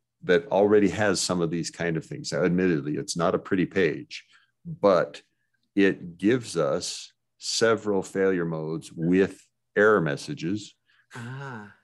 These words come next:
Speaker 1: And so, so it's the, the, the pattern, and notice the date stamp on it.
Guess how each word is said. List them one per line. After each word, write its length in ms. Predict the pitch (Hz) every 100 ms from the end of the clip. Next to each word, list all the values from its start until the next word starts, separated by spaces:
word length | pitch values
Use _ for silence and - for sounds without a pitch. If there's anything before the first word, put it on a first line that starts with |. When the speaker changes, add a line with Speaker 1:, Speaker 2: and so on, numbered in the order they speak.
| _ _ -
Speaker 1:
And 200 | 104 98
so, 380 | - 95 87 85
so 220 | - 95
it's 320 | 117 113 - - _ _ -
the, 180 | 101
the, 180 | 73 101
the 180 | 95 104
pattern, 460 | - 123 131 98 92
and 320 | 87 85 82
notice 320 | 98 104 110 -
the 120 | 80
date 240 | 87 85
stamp 320 | - 76 71 76
on 180 | 76
it. 120 | 50